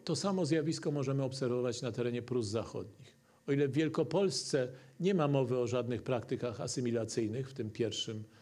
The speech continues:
piętnastoleciu po tysiąc osiemset piętnastym roku, to jeśli idzie o Prusy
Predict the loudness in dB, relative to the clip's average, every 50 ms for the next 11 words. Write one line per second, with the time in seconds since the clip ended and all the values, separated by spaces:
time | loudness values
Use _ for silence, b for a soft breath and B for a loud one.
0 | B B B B 0 0 0 2 0 -2 -2 -2 0 0 2 2 2 0 -2 -4
1 | -6 -4 -4 -6 -6 -6 -8 -8 -6 -6 -6 -6 -6 -8 -8 -6 -8 -6 -4 -4
2 | -6 -4 -4 -8 -8 -8 -8 -8 -6 -6 -4 -4 -4 -6 -6 -10 -10 -10 B B
3 | B B B B B B _ _ 2 4 4 4 2 0 0 0 0 0 -2 0
4 | 0 2 2 2 2 2 0 0 0 0 0 2 2 0 -2 -6 -12 -2 0 2
5 | 2 2 0 0 0 -2 -2 -2